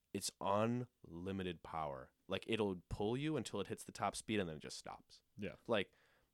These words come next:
Speaker 1: I mean, insane. And the, the tr-, the traction system, this is a huge car, probably weighs five thousand pounds. You're whipping it around like it's nothing.
Speaker 2: Mm-hmm.
Speaker 1: I mean, unbelievable. Those cars, they have that shit figured out. I think they put the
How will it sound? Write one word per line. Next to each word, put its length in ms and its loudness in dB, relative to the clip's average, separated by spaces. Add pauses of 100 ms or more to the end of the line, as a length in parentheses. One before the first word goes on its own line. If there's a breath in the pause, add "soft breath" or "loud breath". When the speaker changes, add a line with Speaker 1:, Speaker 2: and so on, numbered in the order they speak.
(180 soft breath)
Speaker 1:
I 80 4
mean, 220 2
insane. 920 2
And 200 2
the, 220 4
the 120 0
tr-, 320 -10
the 100 -2
traction 680 0
system, 420 -8
this 160 -6
is 80 -6
a 60 -4
huge 540 -2
car, 240 -2
probably 240 -4
weighs 180 -4 (100)
five 220 2
thousand 400 0
pounds. 400 -6 (340 soft breath)
You're 140 0
whipping 360 0
it 100 2
around 520 -2
like 200 -6
it's 200 -8
nothing. 440 -10 (300 soft breath)
Speaker 2:
Mm-hmm. 180 -8 (200)
Speaker 1:
I 80 -6
mean, 260 -2
unbelievable. 520 0
Those 260 2
cars, 380 -2
they 140 0
have 200 -4
that 140 -6
shit 180 -8
figured 400 -2
out. 160 0
I 60 -4
think 160 0
they 80 -2
put 340 -4
the 100 -8